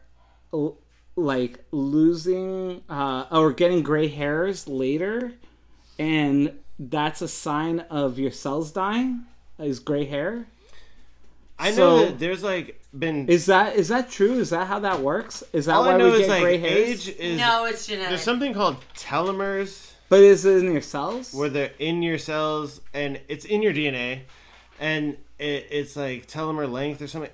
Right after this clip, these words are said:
Speaker 2: I don't know. I don't know that much about it, but all I know is there's conspiracy theories about these, like, Tibetan monks that have lived, like, over two hundred years. That's, like,
Speaker 1: But
Speaker 2: like,
Speaker 1: that, but that's the
Speaker 2: documented.
Speaker 1: thing. Like, yeah, undoc-,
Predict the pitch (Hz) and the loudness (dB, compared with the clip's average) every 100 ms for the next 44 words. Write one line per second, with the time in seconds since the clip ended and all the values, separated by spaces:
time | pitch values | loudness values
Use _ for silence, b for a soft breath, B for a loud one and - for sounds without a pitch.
0 | - 190 170 117 - - 185 202 185 160 | -6 -4 -4 -6 -12 -10 -6 -2 -2 -2
1 | 143 139 131 131 131 123 139 - 147 180 | -4 -6 -6 -6 -6 -8 -10 -10 -2 -2
2 | 214 170 156 135 117 113 170 170 131 _ | -2 -4 -4 -6 -10 -8 -8 -8 -12 _
3 | _ - - - 151 139 196 202 156 139 | _ -20 -20 -14 -12 -4 -2 -2 -4 -6
4 | 135 127 117 127 127 120 123 120 113 135 | -6 -6 -8 -8 -8 -8 -10 -10 -10 -8
5 | 143 127 127 135 131 117 101 113 117 107 | -4 -2 -2 -4 -6 -10 -8 -10 -10 -10
6 | 104 - 131 110 107 - 143 92 123 107 | -12 -10 -12 -10 -12 -10 -12 -10 -14 -14
7 | 85 53 - - _ _ - - - - | -14 -20 -20 -20 _ _ -16 -16 -16 -20
8 | _ b b b b - 160 180 160 - | _ b b b b -8 -6 -2 -4 -4
9 | - b b 226 220 269 233 - 196 208 | -16 b b 4 6 6 4 4 4 6
10 | 208 - 165 214 196 143 156 151 156 131 | 4 2 -2 0 2 0 2 2 0 0
11 | 131 139 147 131 | -2 -2 -2 -4